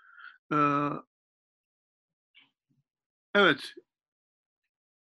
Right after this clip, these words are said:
Do-, doğru Selanik Film Festivali'ymiş.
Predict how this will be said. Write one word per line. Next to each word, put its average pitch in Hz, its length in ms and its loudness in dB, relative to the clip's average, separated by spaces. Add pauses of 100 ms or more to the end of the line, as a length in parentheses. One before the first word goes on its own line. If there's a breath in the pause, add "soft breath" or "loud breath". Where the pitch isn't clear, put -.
(420)
Do-, 151 360 2
doğru 170 260 6
Selanik 160 340 2
Film 151 140 -10
Festivali'ymiş. 165 720 -4